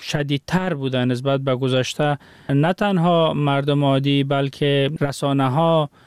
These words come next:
نهادهای مدافع از حقوق خبرنگاران و آزادی بیان، حکومت افغانستان،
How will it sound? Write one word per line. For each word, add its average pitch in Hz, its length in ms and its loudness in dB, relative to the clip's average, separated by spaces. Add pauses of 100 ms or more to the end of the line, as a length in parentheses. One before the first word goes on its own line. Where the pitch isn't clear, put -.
نهادهای 139 640 2
مدافع 135 560 0
از 147 440 0
حقوق 139 640 0
خبرنگاران 139 920 0
و 139 80 0
آزادی 135 600 2
بیان، 139 520 0 (420)
حکومت 139 680 2
افغانستان، 143 840 0